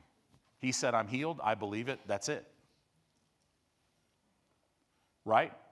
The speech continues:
Body's hurting more tomorrow. Body, you come in line with the word of God in Jesus' name. Pain, you gotta leave, for it is written, it is written, it is written.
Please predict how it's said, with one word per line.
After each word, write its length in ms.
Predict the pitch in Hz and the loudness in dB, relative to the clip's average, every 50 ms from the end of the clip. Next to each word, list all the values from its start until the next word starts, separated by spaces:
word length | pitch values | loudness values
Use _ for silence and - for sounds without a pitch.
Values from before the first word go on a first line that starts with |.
| _ - | _ 6
Body's 360 | 113 135 147 151 151 139 - | 8 8 8 8 6 2 0
hurting 240 | - 175 139 147 143 | 0 0 0 0 2
more 160 | 143 143 143 | 2 4 4
tomorrow. 340 | 143 135 127 127 139 156 160 | 4 2 2 4 4 4 6
Body, 420 | 131 123 117 127 151 175 190 185 - - - - - _ _ _ _ _ _ _ _ _ _ _ - | 8 10 10 10 8 6 2 -6 -10 -16 -20 -20 -20 _ _ _ _ _ _ _ _ _ _ _ -2
you 140 | 113 143 139 | 0 0 2
come 220 | - - 185 151 | 4 4 4 4
in 140 | 135 131 131 | 4 4 4
line 200 | 135 151 156 147 | 4 4 4 2
with 120 | 139 - | 0 -2
the 60 | 131 | -2
word 180 | 123 120 123 123 | 0 0 0 -2
of 80 | 110 98 | 0 2
God 220 | 131 123 139 131 | 4 4 4 4
in 120 | 104 101 | 0 -2
Jesus' 500 | 92 - - 143 160 170 131 151 139 - | 0 0 2 2 2 2 0 -2 -2 -4
name. 220 | 156 156 156 123 101 | -4 -4 -4 -4 -6
Pain, 320 | - - 160 156 156 147 | -4 -2 0 0 0 0
you 140 | 135 156 160 | -2 -2 2
gotta 240 | 139 143 110 104 95 | 4 4 4 4 2
leave, 380 | 95 107 127 147 160 175 170 | -2 -2 -2 -2 -2 -4 -4
for 180 | - - 110 101 | -4 -6 -4 0
it 140 | 131 139 131 | 0 0 0
is 180 | 120 104 110 | 0 0 0
written, 340 | 120 165 180 - 190 190 - - | 0 0 0 0 -4 -8 -6 -4
it 140 | 127 117 | -4 -2
is 160 | 113 104 92 110 | -2 -2 0 0
written, 380 | 147 175 160 180 190 185 160 - | 0 0 0 -2 -6 -8 -6 -4
it 140 | 127 113 | -2 -2
is 160 | 113 101 - - | -2 -2 0 0
written. 320 | 151 165 160 180 180 - | 0 0 0 -4 -8 -8